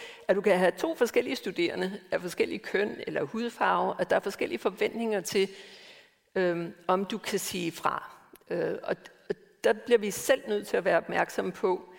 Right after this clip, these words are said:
hvad for nogle fejl vi begår, ikke fordi vi kan rette op på dem, for det vi jo kan se, øh, det,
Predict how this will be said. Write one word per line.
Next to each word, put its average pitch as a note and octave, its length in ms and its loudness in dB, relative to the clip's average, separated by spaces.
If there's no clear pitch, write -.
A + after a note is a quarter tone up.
hvad F#3+ 140 4
for G3+ 140 -6
nogle F3+ 160 -2
fejl - 320 0
vi B3 80 -2
begår, - 360 0
ikke - 160 -2
fordi G#3+ 200 -6
vi G3 100 -6
kan - 180 -2
rette - 140 2
op G#3 200 2
på G#3 120 2
dem, G#3 140 -2
for - 80 -2
det F#3 160 0
vi G3+ 100 -2
jo E3+ 140 0
kan F#3+ 140 -6
se, G#3+ 320 0
øh, F#3+ 80 2
det, E3 320 0